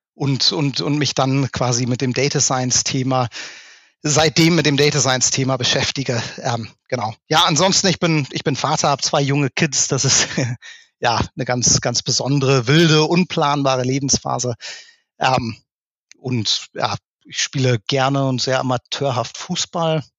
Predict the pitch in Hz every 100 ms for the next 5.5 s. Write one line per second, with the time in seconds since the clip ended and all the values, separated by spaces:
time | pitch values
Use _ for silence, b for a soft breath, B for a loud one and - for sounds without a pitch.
0 | _ 160 147 - 170 156 - 156 139 147
1 | 143 156 139 160 143 - 170 160 - 160
2 | 156 147 160 165 165 151 _ - 139 143
3 | - B B B B 151 - - 151 175
4 | - 170 160 165 185 165 180 139 175 139
5 | 151 143 156 139 147